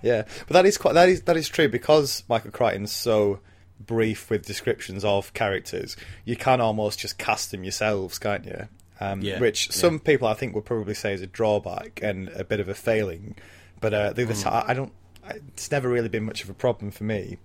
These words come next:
Speaker 1: But, um,
Speaker 2: Yeah.
Speaker 1: yeah, I suppose it is a little
Speaker 2: No,
Speaker 1: bit
Speaker 2: I,
Speaker 1: messy.
Speaker 2: yeah, I agree with that. But yeah, again, you know, he's a, I think I'm always a fan of, uh, of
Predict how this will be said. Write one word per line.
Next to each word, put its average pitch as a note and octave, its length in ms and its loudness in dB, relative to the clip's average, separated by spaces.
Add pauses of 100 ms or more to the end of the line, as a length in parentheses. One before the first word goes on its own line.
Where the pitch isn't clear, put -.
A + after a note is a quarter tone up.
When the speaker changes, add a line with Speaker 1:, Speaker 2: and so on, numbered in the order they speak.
Speaker 1:
But, G2+ 140 0
um, F#2 360 -4
Speaker 2:
Yeah. G2 260 -8 (240)
Speaker 1:
yeah, G#2 240 -4 (240)
I - 40 -16
suppose A2+ 200 -6
it A#2 60 -2
is A2+ 80 -4
a A2 60 -2
little A#2+ 180 2
Speaker 2:
No, - 80 4
Speaker 1:
bit - 60 0
Speaker 2:
I, B2+ 60 4
Speaker 1:
messy. A#2 100 -2
Speaker 2:
yeah, A2+ 200 4
I B2+ 100 4
agree G#2 260 0
with F2+ 80 -6
that. F#2 220 -4
But - 220 2
yeah, A#2+ 280 4
again, A#2+ 400 0
you A#2+ 60 -6
know, - 140 -10
he's G#2+ 220 -6
a, G#2 120 -6 (120)
I A#2 80 -2
think G#2 320 -8 (840)
I'm A#2 120 2
always A#2 260 4
a A2 40 -2
fan G2+ 280 0
of, F#2 260 -6
uh, G2 320 2
of F#2+ 240 -8